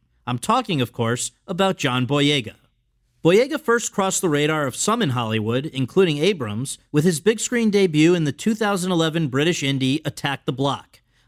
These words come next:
a sci-fi horror comedy in which he starred as a resident of a South London housing project descended upon by alien monsters. Over the ensuing few years, he made a T V pilot for Spike Lee, appeared opposite Kiefer Sutherland in Fox's twenty-four Live Another Day miniseries,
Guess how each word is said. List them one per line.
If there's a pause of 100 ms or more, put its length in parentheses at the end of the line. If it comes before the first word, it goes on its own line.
(120)
a
sci-fi
horror
comedy
in
which
he
starred
as
a
resident
of
a
South
London
housing
project (160)
descended
upon
by
alien
monsters. (400)
Over
the
ensuing
few
years,
he
made
a
T
V
pilot
for
Spike
Lee, (180)
appeared
opposite
Kiefer
Sutherland
in
Fox's
twenty-four
Live
Another
Day
miniseries,